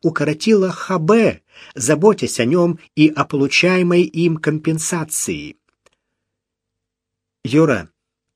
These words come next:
что ты знаешь о русалках?" — спокойным голосом спросил я. "Русалки,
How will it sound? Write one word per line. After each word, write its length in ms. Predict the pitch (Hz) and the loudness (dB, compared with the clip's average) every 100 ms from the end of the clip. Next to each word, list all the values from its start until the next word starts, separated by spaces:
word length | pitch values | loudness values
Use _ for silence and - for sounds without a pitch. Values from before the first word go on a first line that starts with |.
| _ _ _ _ _ _ - | _ _ _ _ _ _ -8
что 340 | - - 175 | -6 0 0
ты 160 | 175 160 | 0 -4
знаешь 640 | 135 170 160 147 - - _ _ _ _ | -2 0 0 0 -4 -8 _ _ _ _
о 120 | 143 | -6
русалках?" — 800 | 160 156 - 143 92 - 85 - _ _ _ _ _ | -4 -4 -4 -4 -6 -10 -12 -16 _ _ _ _ _
спокойным 560 | - - 147 190 180 151 | -12 -4 -2 2 2 2
голосом 380 | 123 143 139 135 | 0 -2 -4 -10
спросил 420 | - 117 - 120 | -8 -6 -2 -2
я. 240 | 110 82 - _ _ _ _ _ _ _ _ _ _ _ _ _ _ _ _ _ _ _ _ _ _ _ _ _ _ _ _ _ _ - | -2 -6 -14 _ _ _ _ _ _ _ _ _ _ _ _ _ _ _ _ _ _ _ _ _ _ _ _ _ _ _ _ _ _ 2
"Русалки, 1300 | 220 226 - 311 294 - - 131 127 117 113 101 | 2 2 2 4 4 2 2 4 6 6 4 0